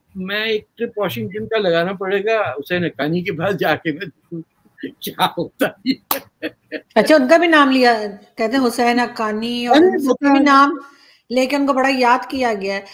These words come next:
Speaker 2: लेकिन, अ, सर, आपको future क्या लग रहा है इमरान खान का, कि अगर कल अदालत इनके खिलाफ फैसला दे देती है, उसके बाद इनके साथ होगा क्या? इनको बस
Speaker 1: He will run
Speaker 2: हाँ।
Speaker 1: for election,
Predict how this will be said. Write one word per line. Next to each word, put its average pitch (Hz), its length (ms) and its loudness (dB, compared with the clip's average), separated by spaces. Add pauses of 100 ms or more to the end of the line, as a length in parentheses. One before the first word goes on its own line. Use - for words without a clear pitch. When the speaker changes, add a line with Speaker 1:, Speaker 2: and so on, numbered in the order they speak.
(200)
Speaker 2:
लेकिन, 370 320 4
अ, 277 440 4
सर, 339 200 4
आपको 349 240 2
future 277 380 -2
क्या 269 240 2
लग 202 220 -4
रहा 190 120 -2
है 196 60 -4
इमरान 202 280 -4
खान 202 260 -8
का, 220 160 -2
कि 226 140 -2
अगर 240 280 2
कल 240 300 0
अदालत 226 440 0
इनके 233 200 -4
खिलाफ 226 280 0
फैसला 226 280 -2
दे 208 160 0
देती 208 280 -2
है, 208 60 0
उसके 233 260 -2
बाद 240 200 2
इनके 254 180 -4
साथ 277 120 -4
होगा 285 360 0
क्या? 233 220 -2
इनको 226 320 -4
बस 254 240 -2 (120)
Speaker 1:
He 370 60 4
will 403 340 6
run 254 120 6
Speaker 2:
हाँ। 285 220 4
Speaker 1:
for 330 120 -4
election, 208 680 -4